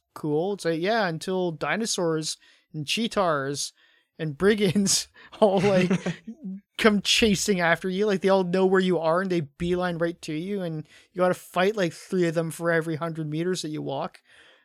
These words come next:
Speaker 2: Yes,
Speaker 1: Um,
Speaker 2: th-, I, I was gonna, uh, mention Spielberg at one point, and that I came to the same conclusion. I'm like, "Well, it's visually very cool. I love it, but I, I, I'm not, I'm not suited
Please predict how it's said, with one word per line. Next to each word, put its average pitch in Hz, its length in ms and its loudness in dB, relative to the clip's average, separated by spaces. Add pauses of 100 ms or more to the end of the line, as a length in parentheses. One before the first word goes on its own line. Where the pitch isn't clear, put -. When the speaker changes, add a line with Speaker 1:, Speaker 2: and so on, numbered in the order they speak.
Speaker 2:
Yes, 202 440 2
Speaker 1:
Um, 180 60 -10
Speaker 2:
th-, 175 140 -6 (400)
I, 170 140 -2
I 160 140 2
was 190 260 2
gonna, 196 240 2
uh, 165 240 0
mention 180 420 4
Spielberg 135 480 0
at 131 80 -4
one 147 180 0
point, 135 300 0
and 139 100 0
that 127 140 -2
I 135 140 2
came 180 200 -2
to 165 60 2
the 147 100 -2
same 160 240 2
conclusion. 151 400 0
I'm 123 80 0
like, 131 140 -2
"Well, 175 180 -4 (540)
it's 190 140 -8
visually 226 420 6
very 190 300 6
cool. 170 440 -2
I 113 80 -6
love 208 240 4
it, 113 220 -4
but 143 240 0
I, 151 200 -6
I, 160 260 0
I'm 185 100 2
not, 214 200 -2 (120)
I'm 160 160 -4
not 175 240 -4 (360)
suited 240 420 -4